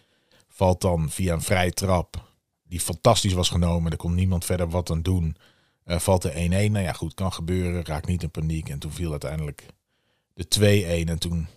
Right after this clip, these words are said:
kwam er een soort ouderwets paniek in het Utrechtse spel. Hè, je kan ook denken, het ging zo goed, laten we lekker doorvoetballen en, eh, dan valt die goal vanzelf. Uiteindelijk viel die ook. Twee twee.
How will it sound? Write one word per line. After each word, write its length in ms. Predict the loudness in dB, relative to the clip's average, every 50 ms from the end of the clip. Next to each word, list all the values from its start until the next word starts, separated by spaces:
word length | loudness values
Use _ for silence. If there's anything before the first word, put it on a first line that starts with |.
| _ _ _ _ _ _ _ _ _ _
kwam 140 | -2 0 2
er 60 | 2
een 60 | 2
soort 200 | 0 -2 -4 -2
ouderwets 440 | 0 0 0 0 2 0 0 -2 -2
paniek 400 | 0 0 2 2 2 0 0 0
in 100 | -2 -2
het 120 | -2 -4
Utrechtse 720 | -6 -10 -10 -10 -12 -12 -6 -4 -4 -4 -4 -6 -8 -12 -16 _ _ _ _ _ _ _ _ _
spel. 500 | -10 -2 2 4 6 6 6 4 0 -8 -16 _ _ _ _ -20 -20 _ _ -20 _ _ _ _ _ -2
Hè, 60 | 0
je 100 | 0 0
kan 160 | 2 2 2
ook 120 | 2 2 2
denken, 260 | 2 0 0 0 -2
het 120 | -4 -4
ging 160 | -4 -2 -2 -2
zo 80 | -2
goed, 220 | -2 -4 -4 -4 -2
laten 240 | -2 -2 -2 -2
we 60 | -4 -4
lekker 180 | -4 -4 -4
doorvoetballen 640 | -2 -2 -2 -2 -4 -8 -6 -4 -4 -4 -2 -4 -4
en, 200 | -4 -4 -4 -4
eh, 120 | -4 -6
dan 120 | -6 -4
valt 140 | -4 -4 -4
die 100 | -4 -4
goal 140 | -4 -4 -2
vanzelf. 440 | 0 0 2 2 2 0 0 -4 _ -20 -20 -20 -18 -18 -18
Uiteindelijk 440 | -14 -4 0 4 4 6 6 4 6
viel 160 | 6 6 6
die 160 | 8 8 8
ook. 280 | 8 6 4 0 -8 _ _ _ _ _ _ _ -20 -20 _
Twee 180 | -4 -4 -2
twee. 280 | -2 -2 -2 -2 -2